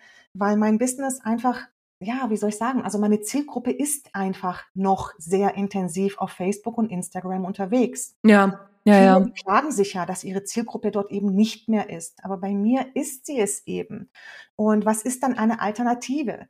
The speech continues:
Speaker 1: Und dann kommen dann so Leute daher, die sagen, „Ja, geh doch einfach auf eine andere Plattform.“ Aber ich kann ja nicht einfach mal so mitten im Launch zum Beispiel jetzt bei YouTube Werbung schalten. Dafür brauche ich ja ganz andere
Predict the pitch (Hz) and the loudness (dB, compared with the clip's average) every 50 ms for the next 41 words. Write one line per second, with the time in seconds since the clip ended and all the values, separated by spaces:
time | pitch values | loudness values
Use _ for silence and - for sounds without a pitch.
0 | _ _ - 202 202 202 - - 226 240 247 247 233 226 226 214 196 185 208 220 | _ _ -8 -8 -8 -6 -6 -6 -4 -2 0 0 2 0 0 0 0 0 0 0
1 | 247 214 214 214 214 208 208 180 196 190 202 190 170 185 190 185 - 214 226 220 | 0 -2 0 0 0 -2 -2 -4 -4 -4 -2 -2 -2 -4 -4 -4 -4 -2 -2 0
2 | 220 226 - 233 208 - 220 202 - 202 220 214 220 214 - 233 254 294 - - | 0 -2 -2 -4 -4 -4 -6 -4 -2 -2 -2 0 -2 -2 -2 -4 -6 -6 -6 -8
3 | - 180 170 170 - 175 - - - - 240 254 247 226 226 226 - - 214 220 | -6 -6 -4 -4 -6 -8 -10 -10 -8 -4 -2 0 2 2 0 0 -2 -4 -4 -2
4 | 233 214 202 214 208 208 214 196 196 254 254 254 285 254 240 220 190 180 180 196 | -2 -4 -2 -2 -2 -2 -2 0 0 0 -2 -4 -4 -2 0 0 0 2 0 0
5 | 226 220 - - 220 202 190 202 208 - - 202 202 208 - - - 190 185 175 | 0 -2 -4 -6 -6 -4 -4 -4 -4 -4 -4 -4 -4 -4 -6 -8 -8 -6 -6 -2
6 | 165 226 320 392 381 - - 262 208 156 - 170 165 160 160 170 165 160 - 165 | 0 0 0 0 0 -2 -2 -2 -2 -2 -4 -4 -6 -6 -6 -8 -12 -12 -8 -6
7 | 160 160 160 - 180 165 180 - - - 185 185 214 208 - - 196 - 202 214 | -6 -6 -6 -8 -12 -14 -14 -14 -14 -14 -6 -4 -4 -4 -4 -6 -8 -2 -2 -2
8 | 220 - - - 190 233 285 285 247 220 196 196 190 190 185 185 | -2 -2 -4 -4 -2 0 2 2 2 2 2 2 0 0 0 -4